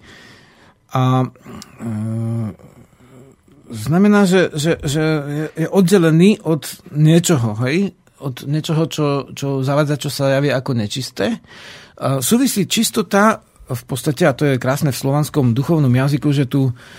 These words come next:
tak ako súvisia slová často, tak súvisia aj významy tých slov.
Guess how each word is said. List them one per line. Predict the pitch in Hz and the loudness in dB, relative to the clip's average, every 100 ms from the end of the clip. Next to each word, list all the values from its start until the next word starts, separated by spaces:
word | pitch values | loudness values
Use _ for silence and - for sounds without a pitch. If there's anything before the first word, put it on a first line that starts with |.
| - - - - | -20 -20 -18 -8
tak | - 139 | -2 2
ako | 147 156 147 | 2 2 0
súvisia | - - 175 175 139 | 0 2 2 4 0
slová | - 151 147 156 | 4 4 6 4
často, | 202 147 143 190 | 2 -2 -4 -4
tak | 170 143 | -4 -6
súvisia | - 165 160 170 156 | -2 0 0 0 -2
aj | 135 | -2
významy | 135 156 143 127 120 | 4 6 6 2 0
tých | 127 | -4
slov. | - 113 147 214 | -4 -2 0 -2